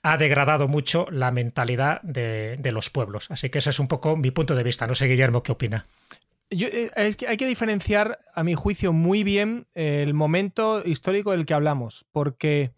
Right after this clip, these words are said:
Speaker 2: es muy importante diferenciar cuándo, eh, había unidades de combate y cuándo el combate era individual. En la, porque en la antigüedad, o sea, hasta la edad de bronce,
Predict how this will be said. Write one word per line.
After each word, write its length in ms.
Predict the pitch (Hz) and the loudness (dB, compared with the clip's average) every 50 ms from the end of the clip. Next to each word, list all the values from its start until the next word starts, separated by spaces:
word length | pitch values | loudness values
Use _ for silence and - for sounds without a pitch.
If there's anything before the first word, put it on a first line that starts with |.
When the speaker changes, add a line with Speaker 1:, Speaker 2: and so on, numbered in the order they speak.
| _ _ _ - - _ _ _ _ _ | _ _ _ -20 -20 _ _ _ _ _
Speaker 2:
es 300 | - - 208 196 180 220 | -16 -8 -6 -6 -6 -4
muy 200 | 240 214 226 226 | -2 -2 0 0
importante 920 | 220 185 208 196 185 175 - 202 208 220 220 - - 180 208 233 - - - _ | 0 0 0 0 0 0 0 0 0 0 -2 -4 -4 -2 -2 -2 -6 -8 -14 _
diferenciar 720 | - 165 165 143 - 165 165 156 143 - 170 175 185 - _ | -8 -4 -4 -2 0 0 -2 -2 -2 0 0 0 0 0 _
cuándo, 680 | - 196 196 202 208 208 202 196 208 208 208 - - _ - | 0 0 2 2 0 0 0 2 2 2 0 0 -4 _ -4
eh, 300 | 165 151 151 147 143 143 | -2 -2 0 0 0 0
había 200 | 139 143 165 180 | 0 0 0 0
unidades 420 | 185 180 175 180 185 190 185 170 | 2 2 4 4 4 4 4 2
de 120 | 151 175 160 | 2 0 0
combate 500 | 170 156 151 151 165 175 175 - 208 214 | 0 0 2 2 2 0 0 -2 -2 -2
y 80 | 175 | -2
cuándo 240 | 156 165 160 170 175 | -2 0 0 0 0
el 60 | 170 | -2
combate 380 | - 175 156 147 156 160 160 180 | 0 0 0 2 0 0 0 0
era 80 | 170 160 | 0 0
individual. 580 | 156 147 143 139 131 131 127 120 110 101 - _ _ _ _ _ _ _ _ - - _ _ - | 2 2 2 2 2 2 0 0 -2 -4 -10 _ _ _ _ _ _ _ _ -20 -20 _ _ -4
En 160 | 165 147 147 | -2 0 2
la, 200 | 151 151 147 147 139 | 4 4 2 2 0
porque 220 | 156 147 - 160 | -2 -2 -2 0
en 80 | 151 151 | 2 2
la 60 | 151 | 2
antigüedad, 1200 | 151 147 127 - 156 147 156 156 156 175 196 202 208 208 208 202 202 202 202 196 196 185 175 _ | 2 2 0 0 0 2 2 2 4 4 4 4 4 4 4 4 4 4 2 2 0 -2 -4 _
o 400 | _ _ _ _ _ _ _ - - | _ _ _ _ _ _ _ -6 -2
sea, 100 | 175 160 | -2 0
hasta 340 | 156 175 151 - - 160 | 0 0 -2 0 0 2
la 120 | 156 156 151 | 2 4 4
edad 220 | 151 165 185 196 | 4 4 4 2
de 1120 | 185 180 202 202 196 190 190 185 185 185 180 180 180 175 175 175 175 170 170 170 170 165 165 156 | 2 0 0 0 2 2 2 2 2 2 2 0 0 0 0 0 0 0 0 0 0 0 0 0
bronce, 840 | 165 185 214 226 226 208 - - - 180 185 196 202 214 220 226 | 0 0 0 0 -2 -6 -8 -4 -2 -2 0 0 -2 -2 -4 -6